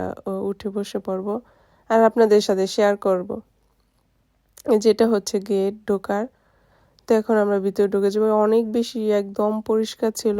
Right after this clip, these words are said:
একদম neat and clean, কোনো ময়লা আবর্জনা কিচ্ছু ছিল না, অনেক পরিষ্কার করে রাখে এই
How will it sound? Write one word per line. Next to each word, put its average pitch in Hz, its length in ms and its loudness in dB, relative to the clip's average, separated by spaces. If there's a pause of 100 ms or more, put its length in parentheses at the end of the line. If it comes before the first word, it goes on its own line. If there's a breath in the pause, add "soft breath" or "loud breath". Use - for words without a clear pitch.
(120)
একদম 202 360 -4 (120)
neat 208 280 -2
and 202 180 -4
clean, 202 300 -2
কোনো 208 300 -2 (200)
ময়লা 196 500 2 (120)
আবর্জনা 202 500 -2
কিচ্ছু 233 320 -8
ছিল 208 320 -2
না, 196 140 -2 (680 soft breath)
অনেক 214 260 4 (100)
পরিষ্কার 226 420 2
করে 220 240 2
রাখে 196 320 -2
এই 196 220 0